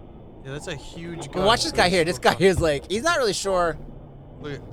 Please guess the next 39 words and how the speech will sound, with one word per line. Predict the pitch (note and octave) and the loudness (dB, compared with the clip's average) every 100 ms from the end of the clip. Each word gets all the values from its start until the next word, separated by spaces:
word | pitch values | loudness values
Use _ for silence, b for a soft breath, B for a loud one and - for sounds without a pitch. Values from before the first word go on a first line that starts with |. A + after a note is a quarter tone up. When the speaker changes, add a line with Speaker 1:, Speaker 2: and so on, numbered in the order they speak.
| - | -4
Speaker 1:
at | D4+ | 0
Speaker 2:
<laughs> | - C#4 | 4 4
His | - D4 G#3+ | 6 4 4
face. | - D#4+ F4+ B3 | -2 0 2 0
Speaker 1:
Yeah, | E3+ D#3+ | -4 -6
like, | E3+ E3 - F3+ | -6 -6 -10 -6
it, | F#3 G3 E3+ | -4 -4 -6
uh, | E3 | -10
his | C3 D#3 D3+ | -6 -6 0
eyes | C3+ D#3 E3 | 0 0 -2
are | E3 | -4
wide. | D3+ D#3 D#3 E3 F#3 - - - - - - - - | -4 -2 0 -2 -4 -8 -14 -16 -16 -18 -18 -18 -14
Oh, | C3+ | -12
look. | C#3 D#3+ B2 | -8 -2 4
Oh, | - - - | 4 4 2
look. | D#3 C3 - | 0 -4 -6
Speaker 2:
Look | - | -2
at | D4 | 0
him. | C#3+ A2 | 0 -2
They're | D#3 | -2
rolling | D3+ G3 G3 | 4 2 2
aside. | F#3 G3+ D#3+ | 0 2 2
It's | D3 - | 0 -4
a | |
truck. | - A3+ - - | 2 2 0 -6
Come | D#3 D3+ | -6 -2
around | G#3+ F3 | -2 -2
him. | - - - - - - - | -8 -12 -14 -16 -16 -16 -14
They're | C#3+ | -6
Speaker 1:
Look. | |
Speaker 2:
trying, | C#3 F#3+ D#3 | -2 -2 -2
they're | |
trying | E3+ A3+ F#3+ | -2 -2 -2
to | |
crash | - G3+ G#3+ | 0 -2 0
him | G3+ | -6
off | F3+ | -4
the | |
road. | D3+ E3 D3 F2+ | 2 4 4 2